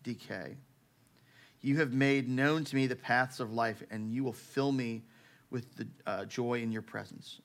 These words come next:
So, guys, David looked to a time, and he was speaking about someone who's not himself, where, okay, even though he died, his body would not be subject to decay. And now Peter goes, "Now, guys, here's the crazy thing.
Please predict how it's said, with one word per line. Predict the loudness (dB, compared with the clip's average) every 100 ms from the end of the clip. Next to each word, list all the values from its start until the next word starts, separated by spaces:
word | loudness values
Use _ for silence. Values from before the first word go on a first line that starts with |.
| -20
So, | -14 -4
guys, | -2 -4 -8 -20 -20 -20 -20 _ 2
David | 4 4 2
looked | 2 0 -2
to | -2 -2
a |
time, | -2 -6 -8 -10 -18 _ _ _ _ _ _ _ _ _ _ _ _ _ -4
and |
he | -2
was | -2
speaking | -4 0
about | 0 0
someone | 0 -2
who's | -2 -2
not | 0 0
himself, | -2 -6 -8 -10 -14 _ _ _ _ -20 -20 -20 _ 0
where, | 4 4
okay, | 4 0 0 -4
even | -2 0 2 6
though | 6
he | 6 0
died, | 4 6 8 6
his | 0
body | -8 4 8 8 8
would | 2 0
not | 0 0
be | -2
subject | 0 0 -2 -6 -8
to | -6 -4 -6 -12 _ _ _ -8
decay. | -8 -4 -6 -6
And | -4
now | -2
Peter | 0 2
goes, | 2 2
"Now, | 0
guys, | 2 2
here's | 2 -2
the |
crazy | -2 -2 -4
thing. | -8